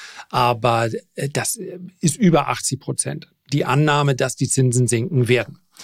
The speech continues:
So, und wir schauen mal auf einige Gründe, die dagegen sprechen könnten. Und es sind Gründe mit unterschiedlicher Eintrittswahrscheinlichkeit. Jeder für sich ist aber auf eine gewisse Art und Weise beachtenswert. Der erste Grund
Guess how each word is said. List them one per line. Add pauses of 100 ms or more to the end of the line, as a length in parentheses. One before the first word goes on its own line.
(460)
So,
und
wir
schauen
mal
auf
einige
Gründe,
die
dagegen
sprechen
könnten.
Und (160)
es
sind (560)
Gründe
mit
unterschiedlicher
Eintrittswahrscheinlichkeit.
Jeder
für
sich
ist
aber (480)
auf
eine
gewisse
Art
und
Weise
beachtenswert. (460)
Der
erste
Grund